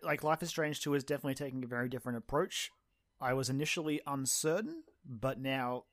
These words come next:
again, one episode in, I'm already completely sold. There's,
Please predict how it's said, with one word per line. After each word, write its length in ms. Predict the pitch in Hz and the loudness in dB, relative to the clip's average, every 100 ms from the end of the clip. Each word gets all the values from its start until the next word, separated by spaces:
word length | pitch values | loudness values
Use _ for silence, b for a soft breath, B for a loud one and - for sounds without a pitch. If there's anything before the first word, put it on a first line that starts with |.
| _ | _
again, 340 | 143 147 117 98 | 0 2 0 0
one 200 | 120 143 | -2 0
episode 340 | 147 147 143 | 2 2 2
in, 180 | 143 175 | 2 -2
I'm 400 | 139 113 110 117 - | -2 -2 -2 -4 -6
already 420 | 131 131 127 127 | -6 -4 -2 -2
completely 460 | 127 113 - 131 113 | -2 -2 0 -2 0
sold. 480 | - 143 156 202 - b b b b b b _ _ _ _ _ - | 0 2 4 2 -2 b b b b b b _ _ _ _ _ -14
There's, 680 | 127 151 151 147 135 - | 4 6 6 6 4 4